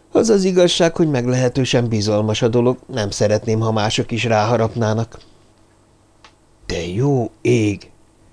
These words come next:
sóhajtotta magában Juan. „Most már biztos, hogy vadászni akar.” A lány körülnézett, majd mintha nem tudna lakatot tenni a szájára, előrehajolt.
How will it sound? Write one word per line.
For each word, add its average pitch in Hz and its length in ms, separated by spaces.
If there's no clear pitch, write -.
sóhajtotta 98 720
magában 95 600
Juan. 82 240
„Most - 260
már 139 180
biztos, 139 420
hogy 131 140
vadászni 123 600
akar.” 127 440
A 113 100
lány 190 280
körülnézett, 104 840
majd 165 200
mintha 175 240
nem 180 200
tudna 107 280
lakatot 113 440
tenni 101 300
a 98 60
szájára, 120 600
előrehajolt. 85 880